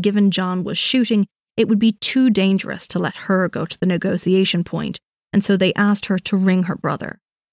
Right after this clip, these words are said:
But even after multiple tries, he didn't pick up. Then Doctor Shanley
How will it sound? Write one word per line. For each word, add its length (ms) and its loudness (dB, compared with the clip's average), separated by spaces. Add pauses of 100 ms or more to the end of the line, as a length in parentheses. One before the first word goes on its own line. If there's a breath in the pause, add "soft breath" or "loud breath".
But 360 -8 (180)
even 220 4
after 260 -2
multiple 460 0
tries, 560 0 (280)
he 60 0
didn't 200 0
pick 180 -12
up. 180 -12 (1080)
Then 420 4 (100)
Doctor 320 0
Shanley 520 0